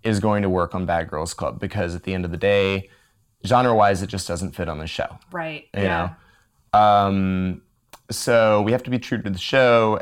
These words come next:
Speaker 1: and we have to, you know, be able to sell our vision to the editors and the producers, and it's gotta be their vision too. It's gotta be
Speaker 2: Mm-hmm.
Speaker 1: something that they're into, um, because ultimately I am, like, number six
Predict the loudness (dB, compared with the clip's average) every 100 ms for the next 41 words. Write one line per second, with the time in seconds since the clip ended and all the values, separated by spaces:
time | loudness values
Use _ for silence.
0 | -4 -4 -2 -2 -2 -4 -6 -6 -6 -8
1 | -8 -12 _ -6 -6 -6 -6 -2 -2 -4
2 | -4 0 0 -2 -4 -4 -4 -4 -2 0
3 | 0 -2 -2 -4 -6 -10 -8 -8 -8 -6
4 | -4 -4 -4 -6 -6 -8 -2 0 0 0
5 | -2 -2 -4 -8 -10 -10 -14 -18 _ _
6 | _ -6 0 0 0 -2 -4 -6 -6 -4
7 | 0 2 0 -4 -4 -6 -8 -10 _ _
8 | _ _ _ -4 0 0 0 0 2 0
9 | -2 -8 -4 -2 0 -2 -2 0 4 4
10 | 2 0 0 0 0 -2 -4 -4 0 0
11 | 0 -6 -18 _ _ _ _ -6 -2 2
12 | 2 2 0 -2 -4 -2 -2 -2 -8